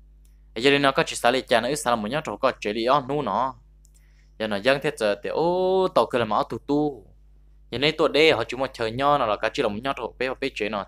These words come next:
thia. Nhớ đi thầu nọ chỉ cần chỉ một bỏ tôi nọ dân là họ tặng tôi lưu tha thia, lưu tha thì nó cũng dễ lưu tha. Và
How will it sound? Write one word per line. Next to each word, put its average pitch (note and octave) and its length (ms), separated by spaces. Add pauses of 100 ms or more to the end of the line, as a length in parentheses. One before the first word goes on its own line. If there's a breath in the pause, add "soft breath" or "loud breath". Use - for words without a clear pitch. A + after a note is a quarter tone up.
(100)
thia. A#2+ 140 (1120)
Nhớ E3+ 100
đi E3+ 140
thầu A2 140
nọ C#3+ 260
chỉ C#3 120
cần C3+ 180
chỉ B2 140
một C#3+ 220
bỏ G#2 200
tôi B2+ 160
nọ A2+ 140
dân C#3 240
là C3+ 80
họ C3 200 (220)
tặng G#2+ 180
tôi B2+ 120
lưu D3 120 (100)
tha C3+ 220
thia, C3+ 260 (220)
lưu C#3 140
tha C3+ 120
thì A2+ 120
nó G#2 100
cũng B2+ 160
dễ A#2+ 100
lưu C3 200
tha. C3 260 (680 soft breath)
Và A#2 120